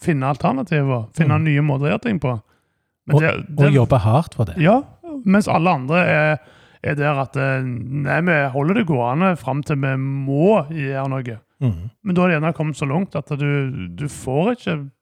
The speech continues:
Speaker 1: bremst tidsnok.
Speaker 2: Mhm.
Speaker 1: Og da kjører du forbi kaien da, i den nedover bakken der du, du vet at der fremme, der, eh, <laughs> der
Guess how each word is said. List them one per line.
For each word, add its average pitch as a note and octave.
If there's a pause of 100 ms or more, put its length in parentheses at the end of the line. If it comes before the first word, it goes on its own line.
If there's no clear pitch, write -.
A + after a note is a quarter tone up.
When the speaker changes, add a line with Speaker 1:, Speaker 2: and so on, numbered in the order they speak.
(180)
Speaker 1:
bremst B2+ (380)
tidsnok. D3+
Speaker 2:
Mhm. A2 (280)
Speaker 1:
Og D3+
da D#3+ (320)
kjører C#3
du A#3
forbi D3
kaien C#3
da, B2+ (220)
i -
den C#3
nedover C#3
bakken C#3
der C3+
du, C3+ (500)
du F3
vet D#3
at F3
der D3+
fremme, C3+
der, C#3
eh, C3 (260)
<laughs> -
der D3